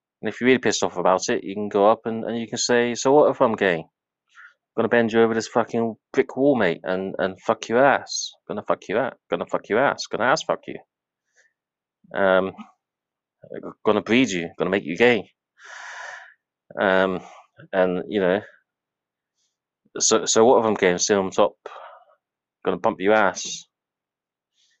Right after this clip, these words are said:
Gonna fill it up. You know.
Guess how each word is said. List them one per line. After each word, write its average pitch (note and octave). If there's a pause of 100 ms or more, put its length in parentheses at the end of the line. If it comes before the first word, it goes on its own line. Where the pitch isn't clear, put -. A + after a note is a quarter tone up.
(200)
Gonna -
fill G3+
it -
up. - (1700)
You F#2+
know. E2